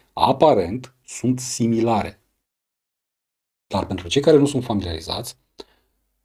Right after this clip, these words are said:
veți avea șocul și dezamăgirea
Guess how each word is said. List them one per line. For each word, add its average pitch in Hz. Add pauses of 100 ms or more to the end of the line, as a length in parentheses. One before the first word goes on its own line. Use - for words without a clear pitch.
(140)
veți 110
avea 117
șocul 117
și -
dezamăgirea 90